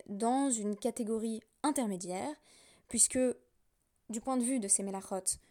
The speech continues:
Chol Hamoed n'est pas traité pleinement comme Yom Tov, mais a priori, ce n'est pas non plus comme un jour de semaine à part entière. Et ça, c'est une distinction que nous avons quasiment perdue.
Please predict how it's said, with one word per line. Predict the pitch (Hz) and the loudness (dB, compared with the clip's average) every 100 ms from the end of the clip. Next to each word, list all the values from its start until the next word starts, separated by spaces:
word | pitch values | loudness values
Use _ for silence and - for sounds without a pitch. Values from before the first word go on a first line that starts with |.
| _ _ - | _ _ -2
Chol | 247 | 2
Hamoed | 226 240 | 2 2
n'est | 214 190 | 0 0
pas | 233 | -2
traité | 226 - 233 - | -2 -4 -4 -4
pleinement | 202 - 285 269 262 247 226 - | -4 2 4 6 4 2 -2 -4
comme | 202 185 - | -2 -2 -6
Yom | 202 185 | -6 -6
Tov, | 170 185 240 247 _ _ - - | -4 -4 -4 -6 _ _ -20 -2
mais | 240 254 349 523 - - 220 | 6 8 8 2 -6 -12 -8
a | |
priori, | - 415 330 202 180 - - | -2 0 0 -2 -6 -10 -8
ce | - | -4
n'est | 226 | -2
pas | 277 330 | 2 4
non | 269 | 4
plus | 240 - 240 | 2 -4 -6
comme | 285 214 240 247 | -2 0 0 -2
un | 196 196 | -6 -6
jour | 226 | -6
de | 220 208 | -4 2
semaine | - 208 208 240 - | 2 2 -2 -4 -6
à | 208 | -8
part | 233 202 | -6 -4
entière. | - - - - - - - | -6 -6 -10 -18 -20 -20 -2
Et | - | 4
ça, | - 381 453 - | 4 4 0 0
c'est | - 240 | 2 4
une | 349 | 2
distinction | 262 240 208 - 277 | 2 0 -4 -2 -2
que | 311 | -2
nous | 226 214 | -2 0
avons | 214 302 | -2 -2
quasiment | 247 208 214 262 | -4 -4 -4 -4
perdue. | 240 202 196 - | -8 -10 -14 -20